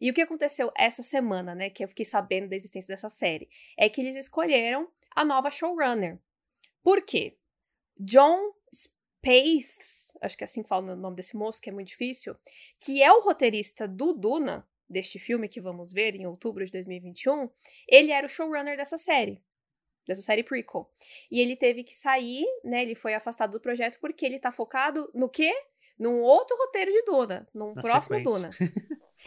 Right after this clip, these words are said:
Speaker 1: Então, ele, ele teve que, né, enfim, focar aí e uma outra pessoa entrou no lugar dele. Essa outra pessoa é a Diane a Demo John. Ela é conhecida principalmente por ter trabalhado em A Maldição da Mansão Bly, da Netflix.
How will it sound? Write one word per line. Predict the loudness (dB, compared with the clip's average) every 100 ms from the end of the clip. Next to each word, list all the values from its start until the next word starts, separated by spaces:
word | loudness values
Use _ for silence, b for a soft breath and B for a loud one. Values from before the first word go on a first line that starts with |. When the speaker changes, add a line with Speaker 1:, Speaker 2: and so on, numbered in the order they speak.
| B B B
Speaker 1:
Então, | -2 0 4 4 4 0
ele, | -2 -6 -10 -6
ele | 0 0 0
teve | -2 -2
que, | -8 -8
né, | -4 -2 -2
enfim, | -4 -6 -8 -6
focar | -6 -4 0 0
aí | -2 -6 -10 -10
e | -12 -14 -16 _ _
uma | -2 0
outra | 0 -4
pessoa | -8 -6 -4 -4 -4 -6
entrou | -8 -8
no | -10 -8
lugar | -4 -4
dele. | -4 -8 -4
Essa | -4 -4
outra | -6 -10
pessoa | -6 -4 -2 0 -2 B B -2
é | 2
a | 2
Diane | 2 2 0 0 -2 0 0 -2 b b 0
a |
Demo | 2 4 4 4 -2
John. | -2 -2 -2 -2 -10 -20 B B B
Ela | 0 2 2 0 -2
é | -4
conhecida | -4 -4 -2 -2 -2 -4
principalmente | -6 -4 -4 -4 -4 -2 -4 -6 -10
por | -8
ter | -6 -4
trabalhado | -4 -2 0 -2 -2
em | -6 -6
A | -6
Maldição | -6 -6 -6 -6 -6
da | -6
Mansão | -8 -6 -6 -6 -2
Bly, | 2 4 2
da | -2
Netflix. | -8 -10 -10 -10 -8 -10 -14